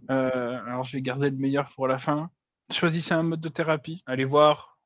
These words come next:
euh, son patient, son, son psy, euh, euh, en physique ou en distanciel, ou de choisir, euh,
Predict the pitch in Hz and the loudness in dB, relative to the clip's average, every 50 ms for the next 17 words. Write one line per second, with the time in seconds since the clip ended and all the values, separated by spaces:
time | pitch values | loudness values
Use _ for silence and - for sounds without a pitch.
0 | - 123 127 127 127 127 127 - - 139 123 131 131 127 - - 139 135 135 131 | -14 -10 -8 -6 -6 -8 -8 -12 -14 -12 -8 -8 -8 -8 -6 -4 -4 -2 -2 -2
1 | 120 127 123 - 143 135 131 127 123 - 139 135 123 - - 143 143 143 139 135 | -4 -6 -6 -4 -4 -2 -2 -4 -4 -6 -6 -6 -6 -8 -10 -8 -6 -4 -2 -2
2 | 135 131 127 120 - 127 127 120 120 113 117 131 131 - - 139 139 165 180 180 | 0 -2 -2 -4 -6 -6 -8 -8 -8 -8 -8 -10 -10 -8 -8 -8 -6 -4 -6 -6
3 | - _ _ _ - 147 143 143 143 139 139 131 - 143 135 131 - - 147 151 | -8 _ _ _ -6 -4 -2 -2 -2 -4 -6 -6 -4 -4 -4 -4 -4 -4 -2 -2
4 | 156 151 - - - - - - _ - - 156 147 151 147 151 - - - 139 | -2 -4 -8 -14 -18 -18 -18 -20 _ -4 0 2 2 2 0 -2 -2 2 2 2
5 | 135 139 143 147 143 139 131 123 123 | 4 4 4 4 4 4 2 0 0